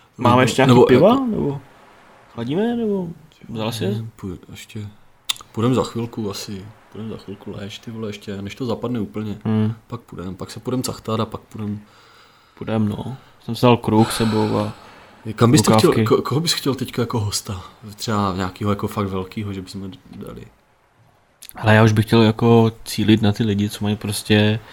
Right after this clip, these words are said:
Speaker 1: jako co říct, jo. Takže jako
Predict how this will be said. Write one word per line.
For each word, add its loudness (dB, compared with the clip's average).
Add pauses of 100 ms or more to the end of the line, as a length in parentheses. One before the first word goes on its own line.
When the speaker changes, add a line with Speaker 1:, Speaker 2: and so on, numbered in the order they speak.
(600)
Speaker 1:
jako -6
co -4
říct, -4
jo. -8 (240)
Takže -14
jako -8